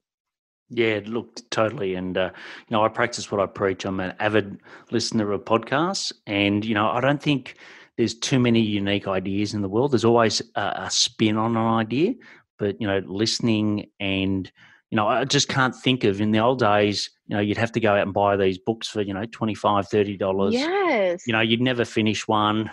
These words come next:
Speaker 1: <laughs> all those things.
Speaker 2: <laughs>
Speaker 1: You'd fall asleep,
Speaker 2: Or
Speaker 1: blah,
Speaker 2: you're
Speaker 1: blah,
Speaker 2: not
Speaker 1: blah.
Speaker 2: a book reader. Yeah.
Speaker 1: Yeah, correct. Whereas now, you know, you know, even I work from home like you, but, you know, hang out the washing, you know, walk the dog,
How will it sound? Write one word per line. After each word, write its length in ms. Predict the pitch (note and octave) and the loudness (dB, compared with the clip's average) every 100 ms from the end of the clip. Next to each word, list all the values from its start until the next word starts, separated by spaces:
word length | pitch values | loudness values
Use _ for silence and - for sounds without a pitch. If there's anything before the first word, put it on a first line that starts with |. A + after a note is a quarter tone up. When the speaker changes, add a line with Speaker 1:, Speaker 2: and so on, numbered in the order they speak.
| - | -8
Speaker 1:
<laughs> 140 | - - | -4 -2
all 300 | A#2+ C3 A2+ | 0 0 0
those 160 | - A#2+ | -2 0
things. 400 | - B2 A#2+ B2 | 0 2 0 0
Speaker 2:
<laughs> 560 | C5 - C5+ - C5+ - | -4 -2 -4 -2 -4 0
Speaker 1:
You'd 160 | - | -4
fall 240 | - D3 B2+ | 0 0 2
asleep, 440 | - - B2+ B2+ | 0 0 2 2
Speaker 2:
Or 60 | C4 | 0
Speaker 1:
blah, 100 | B2+ | 0
Speaker 2:
you're 60 | A#2 | 2
Speaker 1:
blah, 80 | A#2 | 2
Speaker 2:
not 80 | C4 | 2
Speaker 1:
blah. 100 | B3+ | 0
Speaker 2:
a 20 | A3 | 0
book 160 | A3 | -2
reader. 680 | B3+ B3 A#3 A3+ A3+ A#3 C4+ | -2 -4 0 0 2 0 -2
Yeah. 180 | C4+ B3 | -2 0
Speaker 1:
Yeah, 280 | A3+ A#3+ G#3+ | 2 2 0
correct. 520 | - - A3+ A#3+ - | -2 0 2 0 0
Whereas 280 | D3+ D#3 B2 | 0 0 2
now, 480 | D3+ G3+ C3 C#3 A#3 | 2 2 2 2 0
you 100 | A3+ | 0
know, 160 | C#3+ D3 - _ - _ | 0 0 -4 _ -20 _
you 60 | C3+ | 0
know, 100 | C3+ | 2
even 440 | D3 E3 D3 C3 - | 2 2 2 0 0
I 60 | A#2+ | 0
work 280 | B2 B2+ - | 2 0 0
from 100 | A2+ | 2
home 440 | A2+ B2 B2+ B2 _ _ | 4 4 2 0 _ _
like 200 | A#2 G#2+ - | -4 -4 0
you, 320 | G3 C3 B2+ | 2 2 0
but, 160 | C3+ B2 - | 0 0 -2
you 80 | B2 | -2
know, 160 | A#2 | -2
hang 200 | A#2 C3+ | 0 0
out 100 | B2+ A#2+ | 0 -2
the 80 | |
washing, 800 | A2 A2+ A2+ B2 A2+ A2+ A2+ A2+ A2+ - | -2 0 0 -2 0 2 2 0 -4 -6
you 100 | A2 | -4
know, 100 | A2 | -2
walk 220 | A#2+ C3 - | 0 0 0
the 80 | A2 | -10
dog, 340 | - G#2+ A2 | -2 2 2